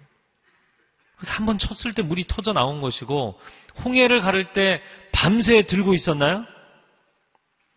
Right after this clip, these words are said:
모르시겠죠? 그래서 여러분이 성경을 볼 때 모두 영화적 상상력으로 장면을 좀 보셔야 돼요.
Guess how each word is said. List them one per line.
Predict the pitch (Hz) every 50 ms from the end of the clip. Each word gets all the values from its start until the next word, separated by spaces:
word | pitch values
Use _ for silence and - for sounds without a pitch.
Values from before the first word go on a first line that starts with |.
| _ _ _ _ _ _ _ _ _ _ _ _ _ _ _ _ _ _ _ _ _
모르시겠죠? | - 107 104 113 123 117 120 117 104 98 - - 110 101 104 127 - - 139 - _ _ _ _ _ _ _ _ _ _ _ _ _ _ _ _ _ _ _ _ _ _ _ -
그래서 | - 165 175 175 180
여러분이 | 151 151 175 170 175 175 175 170 160
성경을 | 143 170 208 208 208 196 185 170
볼 | 160 147
때 | 139 - 180 165
모두 | 139 113 123 143 151 147
영화적 | 117 110 135 165 180 170 170 143
상상력으로 | - - 190 185 165 185 175 160 151 151 156
장면을 | 143 - - 120 127 139 147 147 147 143 139
좀 | 131 135 127 123 -
보셔야 | - - 127 135 156 165 165 135 110
돼요. | 98 101 95 92 90